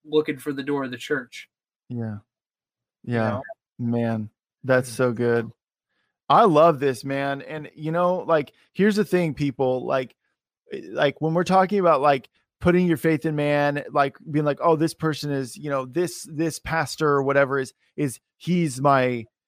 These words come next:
Speaker 2: you know, it, it's okay to admire somebody's walk. Je-, uh, Paul even says, like, "Hey, guys, imitate me, like, as I imitate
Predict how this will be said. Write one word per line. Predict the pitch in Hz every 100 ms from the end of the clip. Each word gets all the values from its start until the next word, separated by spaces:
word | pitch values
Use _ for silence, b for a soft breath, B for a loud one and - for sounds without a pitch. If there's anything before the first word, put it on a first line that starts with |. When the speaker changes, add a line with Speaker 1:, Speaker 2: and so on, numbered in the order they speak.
| _
Speaker 2:
you | 139
know, | 147 147
it, | - -
it's | 190 180 -
okay | 175 175 170 185
to | 214 - 214 180 160
admire | 135 139 135 160 165
somebody's | - 151 135 127 113
walk. | 110 160 151 131 - _ _ _
Je-, | 156 220 240
uh, | 175 151 -
Paul | 190 220
even | 214 180
says, | 156 214 170
like, | 160 131 _ _ -
"Hey, | 226 175
guys, | 160 202 156 120 - _ _ _ _
imitate | 180 214 - 196 165
me, | 160 139 - _ _
like, | 156 147 -
as | 170 170
I | 165 165
imitate | 175 156 151 - 147 143